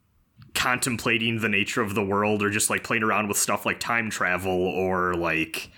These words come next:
mortality, they,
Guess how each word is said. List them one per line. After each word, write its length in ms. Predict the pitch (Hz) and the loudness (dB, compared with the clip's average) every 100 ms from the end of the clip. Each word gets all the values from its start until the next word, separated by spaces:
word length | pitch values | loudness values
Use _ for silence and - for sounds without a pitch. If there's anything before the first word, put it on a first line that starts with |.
| - - - - - - _ - - _ _ - | -20 -20 -20 -18 -18 -18 _ -20 -20 _ _ -4
mortality, 1040 | 127 127 113 - 117 110 110 101 95 95 - - - | 0 2 2 2 2 2 2 2 2 0 -4 -12 0
they, 140 | 143 | 0